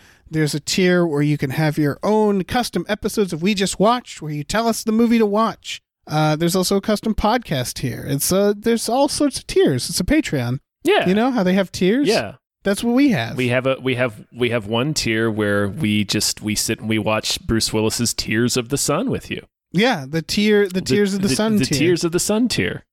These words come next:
Speaker 1: Yeah, it's a little, uh, repetitive there. I feel like we could have worked in a better pun, but we, you know, we wanted
Speaker 2: We,
Speaker 1: people
Speaker 2: we,
Speaker 1: to
Speaker 2: we
Speaker 1: know
Speaker 2: stuck,
Speaker 1: what they were getting.
Speaker 2: we wanted, yeah, we wanted truth in advertising first, first and foremost. We're all about
Speaker 1: Absolutely.
Speaker 2: transparency here. We also have a store, tpublic dot com slash store slash gamefully unemployed,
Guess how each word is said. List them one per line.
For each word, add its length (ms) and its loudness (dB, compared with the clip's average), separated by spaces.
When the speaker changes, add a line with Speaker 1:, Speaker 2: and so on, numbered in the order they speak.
Speaker 1:
Yeah, 240 2
it's 180 -6
a 60 0
little, 680 2
uh, 480 0
repetitive 560 2
there. 240 2
I 100 2
feel 160 0
like 180 2
we 80 2
could 140 0
have 80 2
worked 260 0
in 80 0
a 40 -2
better 240 -2
pun, 400 2
but 120 2
we, 140 2
you 260 2
know, 80 2
we 140 4
wanted 280 2
Speaker 2:
We, 80 -2
Speaker 1:
people 180 0
Speaker 2:
we, 60 2
Speaker 1:
to 100 2
Speaker 2:
we 80 4
Speaker 1:
know 80 2
Speaker 2:
stuck, 100 4
Speaker 1:
what 140 0
they 80 0
were 100 2
getting. 280 0
Speaker 2:
we 40 -6
wanted, 320 -2
yeah, 220 0
we 100 -2
wanted 340 -2
truth 320 2
in 80 0
advertising 640 -2
first, 360 -4
first 320 -4
and 100 -10
foremost. 480 -4
We're 180 2
all 140 2
about 260 -2
Speaker 1:
Absolutely. 460 0
Speaker 2:
transparency 260 -4
here. 160 -2
We 140 2
also 160 2
have 100 2
a 60 0
store, 320 2
tpublic 380 -2
dot 180 0
com 240 0
slash 280 0
store 220 0
slash 260 -2
gamefully 300 -2
unemployed, 420 0